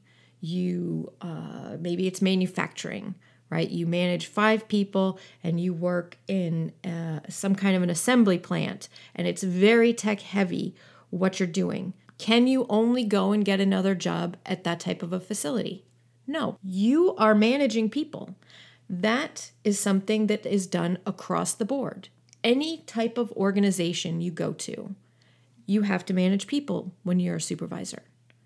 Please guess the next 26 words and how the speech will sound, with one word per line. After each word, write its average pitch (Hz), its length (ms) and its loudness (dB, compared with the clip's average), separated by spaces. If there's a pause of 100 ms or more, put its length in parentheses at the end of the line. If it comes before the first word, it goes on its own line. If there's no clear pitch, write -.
(420)
So 220 260 2
those 240 440 6
skills 208 840 0 (340)
are 208 100 0
transferable. 214 760 0
You 196 240 2
can 220 180 0
take 240 300 0
those 202 260 0
wherever 175 460 -2
you 185 160 0
go. 202 420 -4 (320)
Obviously, 214 880 2 (300)
you 196 220 4
can 175 480 -2 (240)
command 196 400 6
a 185 60 2
higher 180 280 2
salary 175 720 0
at 180 160 -4
some 190 340 2
organizations 185 920 0
where 180 160 0
you 180 160 0
have 175 500 -4
the, 175 320 -4